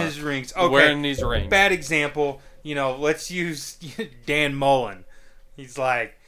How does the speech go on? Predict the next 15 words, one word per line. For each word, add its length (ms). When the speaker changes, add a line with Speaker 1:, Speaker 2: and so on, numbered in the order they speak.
Speaker 1:
"Let 120
me 80
tell 220
you 140
what." 340
He's 220
like, 420
"There's 260
issues 460
up 220
there 360
and 180
hunger 360
strike." 340
I, 160